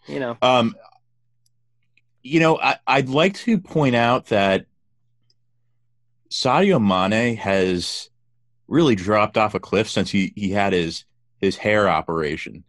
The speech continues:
Speaker 2: He just doesn't look the same player. He, he hasn't been finishing. And there's actually a lot of hate mail or, you know, Twitter mail, whatever you call it, I don't know, uh, about his performance. And, um, one guy had written,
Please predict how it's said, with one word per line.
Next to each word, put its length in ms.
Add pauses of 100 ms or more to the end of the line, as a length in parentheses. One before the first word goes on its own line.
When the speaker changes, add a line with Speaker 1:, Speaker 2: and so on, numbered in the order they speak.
(420)
Speaker 2:
He 120
just 280 (560)
doesn't 360
look 240
the 60
same 340
player. 440
He, 240
he 220
hasn't 420
been 140
finishing. 580 (380)
And 240
there's 180
actually 340
a 40
lot 200
of 80
hate 300
mail 480 (320)
or, 360
you 120
know, 140 (200)
Twitter 320
mail, 500 (140)
whatever 400
you 100
call 260
it, 140
I 140
don't 180
know, 160 (440)
uh, 360
about 360
his 160
performance. 720
And, 420
um, 440
one 280
guy 500
had 160 (120)
written, 540